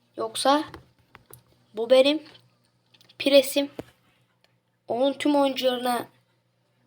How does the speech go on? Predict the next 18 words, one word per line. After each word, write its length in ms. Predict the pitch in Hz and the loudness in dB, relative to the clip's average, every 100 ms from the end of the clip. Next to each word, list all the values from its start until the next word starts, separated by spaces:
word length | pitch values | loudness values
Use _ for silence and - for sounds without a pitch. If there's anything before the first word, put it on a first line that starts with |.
| _ _ _ _ _ _ _ _ _ - - | _ _ _ _ _ _ _ _ _ -18 -12
yani 480 | 214 214 240 254 - _ _ _ _ _ _ _ _ _ _ - _ | -10 -10 -12 -16 -20 _ _ _ _ _ _ _ _ _ _ -20 _
yer. 640 | 208 202 214 220 - - _ _ _ _ - | -12 -8 -4 -4 -4 -12 _ _ _ _ -12
Ama 320 | 233 277 277 - _ _ _ - _ _ _ _ - | -4 -2 -2 -6 _ _ _ -20 _ _ _ _ -12
Immobile'ye 580 | 233 240 247 233 247 254 | -8 -4 -4 -2 -4 -6
de 60 | |
bilmem, 260 | 240 233 - | -12 -12 -12
Immobile 760 | 226 233 226 247 247 233 233 - 233 | -12 -10 -10 -10 -8 -8 -8 -10 -6
belki 340 | 240 240 - | -6 -6 -6
yer 140 | 233 | -6
ama 260 | 254 285 277 - - _ _ _ _ _ - _ _ _ _ _ _ | -6 -10 -10 -14 -20 _ _ _ _ _ -20 _ _ _ _ _ _
neyse 240 | 247 240 240 | -12 -4 -2
arkadaşlar, 460 | 233 - 226 214 | 0 -2 -2 -4
kanalıma 600 | - 226 233 240 240 - - | -6 -8 -6 -8 -8 -10 -6
abone 400 | 214 220 240 233 | -6 -4 -6 -6
olup 320 | 226 220 - | -10 -12 -4
like 240 | 233 233 240 | -2 -2 -6
atmayı 280 | 226 214 - | -6 -14 -12
unutmayın. 520 | 247 254 - 226 220 | -10 -10 -8 -8 -8